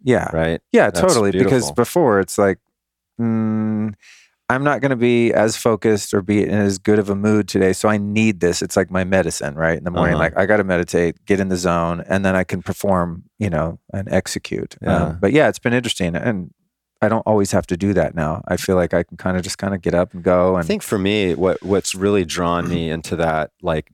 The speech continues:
Speaker 2: I have to meditate is, is, like, this almost anxiety, like, kind of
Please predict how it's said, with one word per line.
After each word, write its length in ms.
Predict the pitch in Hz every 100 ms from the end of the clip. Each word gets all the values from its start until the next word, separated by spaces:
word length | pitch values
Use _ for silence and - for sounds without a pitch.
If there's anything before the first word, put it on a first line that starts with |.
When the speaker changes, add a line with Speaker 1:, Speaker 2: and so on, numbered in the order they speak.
| _
Speaker 2:
I 80 | 82
have 320 | 76 80 78
to 80 | 82
meditate 560 | 80 80 - 87 82 - _ _
is, 320 | 87 80 -
is, 360 | 85 80 76 - -
like, 220 | 85 80
this 360 | 85 78 - - _
almost 380 | 87 85 85 - 80
anxiety, 880 | 82 80 78 78 82 80 80 80
like, 300 | 76 76 73
kind 220 | - 82 78
of 220 | 73